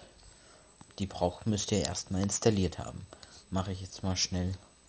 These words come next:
Ähm, Need for Speed ist so ein Rennspiel, falls jemand das nicht kennt. Einundzwanzig M B groß. Und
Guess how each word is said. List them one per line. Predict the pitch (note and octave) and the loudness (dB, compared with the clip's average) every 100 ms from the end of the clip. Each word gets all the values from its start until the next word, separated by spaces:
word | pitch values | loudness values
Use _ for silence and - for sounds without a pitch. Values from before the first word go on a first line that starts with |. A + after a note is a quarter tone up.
| - - - - - - - - - - | -20 -20 -20 -20 -20 -20 -20 -20 -20 -8
Ähm, | F2+ F#2 F2+ | -4 -2 -2
Need | F#2+ G2 | -2 -2
for | - E2 | -4 -6
Speed | - A#2+ A#2 - - | -2 0 0 -2 -8
ist | G2+ - | -6 -4
so | - | -4
ein | E2+ | -2
Rennspiel, | G2 A#2 A#2+ A#2 - G#2+ G#2+ | 2 2 0 -4 -4 -2 -2
falls | G#2+ - F#2+ - | -2 -2 -2 -2
jemand | E2 F2+ F2 | -2 -2 -2
das | F#2+ - | -4 -2
nicht | F#2+ F#2+ - | -2 -4 -6
kennt. | F#2 F#2 F2+ - - - - - | -4 -4 -6 -12 -14 -14 -16 -12
Einundzwanzig | - F2+ E2+ - F#2 E2 E2+ - | -4 -2 -2 -4 -4 -4 -6 -6
M | E2 | -4
B | F#2+ G2 | -2 -2
groß. | - F#2+ G2 F#2+ - - - - - - - - - - - - - - - - - - - - - | -2 -4 -4 -6 -14 -18 -20 -20 -20 -20 -20 -20 -20 -12 -12 -12 -18 -20 -20 -20 -20 -20 -20 -20 -10
Und | - F#2 F#2 F#2 F#2+ F#2 F2 E2+ E2 | -2 0 0 -2 -2 -2 -2 -4 -6